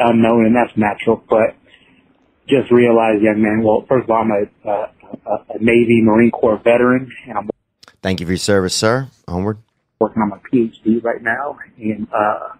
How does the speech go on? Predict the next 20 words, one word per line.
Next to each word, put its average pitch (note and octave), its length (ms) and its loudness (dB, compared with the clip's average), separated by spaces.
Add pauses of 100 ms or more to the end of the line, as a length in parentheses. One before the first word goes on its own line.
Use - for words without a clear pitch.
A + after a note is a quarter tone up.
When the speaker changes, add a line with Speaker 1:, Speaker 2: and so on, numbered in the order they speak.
(220)
Speaker 2:
You F2 120 -8
hear A2+ 180 0
that, D3 200 2
Jesse, D3+ 300 -2
right C#3 300 -2
there? D3+ 400 0 (920)
He's A#2+ 200 -2
working C#3+ 160 -2
on C3+ 80 0
his A#2+ 80 -2
P C3 220 -2
H A#2+ 180 -2
D C3+ 120 -2
now. A#2+ 140 0
That's, A2+ 240 -2
that's A2+ 320 -2
commitment. - 680 -4 (420)
You F#2+ 100 -6
know, G2+ 100 2
that's, A2+ 320 -2